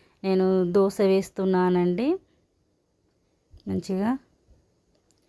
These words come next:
అది కొంచెం వాటర్ అన్ని గుంజిన తర్వాత దాని మీద కొంచెం ఆయిల్ వేసాను. దాన్ని ఉల్టా తింపుతున్నాను.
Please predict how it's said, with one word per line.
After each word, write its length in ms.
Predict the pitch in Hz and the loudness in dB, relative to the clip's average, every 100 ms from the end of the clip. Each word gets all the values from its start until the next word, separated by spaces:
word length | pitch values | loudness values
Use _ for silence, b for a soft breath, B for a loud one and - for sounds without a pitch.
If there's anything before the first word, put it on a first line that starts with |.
| _ _ _ _ _ _ _ _ _ _ _ _ _ _ _ _ | _ _ _ _ _ _ _ _ _ _ _ _ _ _ _ _
అది 180 | 190 196 | -2 0
కొంచెం 600 | 208 185 170 202 202 180 | 0 -2 -2 0 0 2
వాటర్ 320 | 180 185 180 | 2 2 0
అన్ని 220 | 196 202 190 | 0 0 0
గుంజిన 460 | 190 185 185 202 | 0 -2 -2 -2
తర్వాత 440 | 180 185 185 185 214 | -2 0 0 0 -2
దాని 220 | 185 180 | -2 0
మీద 220 | 185 190 | 0 -2
కొంచెం 380 | 185 165 190 180 | -6 -8 -2 2
ఆయిల్ 320 | 175 180 190 | 2 2 0
వేసాను. 520 | 180 175 190 175 202 | -2 -4 -4 -4 -4
దాన్ని 360 | 202 180 180 208 | -2 -2 0 -2
ఉల్టా 320 | 185 175 185 | -4 -6 -8
తింపుతున్నాను. 840 | 165 180 165 170 175 170 175 254 | -6 -6 -6 -8 -4 -2 0 -2